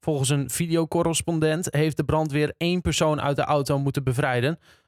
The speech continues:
Over gewonden en eventueel letsel is nog niets bekend. De openingswedstrijd van Hurry Up in de Bene League is met eenendertig dertig voor Lions geëindigd.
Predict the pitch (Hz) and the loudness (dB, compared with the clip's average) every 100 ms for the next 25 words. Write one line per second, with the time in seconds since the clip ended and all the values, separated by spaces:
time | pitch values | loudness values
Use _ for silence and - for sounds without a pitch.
0 | - 139 131 123 131 143 185 175 147 - | -4 -2 0 0 0 2 2 0 0 -2
1 | 151 127 - 131 123 175 - 196 170 151 | -2 -2 -2 0 0 0 0 -2 -2 -4
2 | 147 - 139 117 131 - - - - - | -4 -2 -2 -2 -4 -4 -6 -8 -6 -8
3 | - - 440 440 440 - - - - - | -6 2 4 6 4 -2 -10 -12 -8 0
4 | 147 202 202 185 139 165 - 151 143 160 | 2 2 2 0 2 0 2 0 0 0
5 | 160 147 151 151 143 139 - - 147 139 | 0 2 2 4 2 2 0 -2 0 0
6 | 120 156 175 147 131 135 175 - 151 147 | 0 0 2 0 0 0 -2 -4 -4 0
7 | 147 - 185 214 180 165 139 117 156 131 | -2 -2 -2 0 2 2 0 0 0 0
8 | 185 170 - 160 147 135 165 165 147 - | 0 -2 -2 0 2 2 2 2 0 0
9 | 135 160 165 151 131 - | -2 0 0 0 0 -4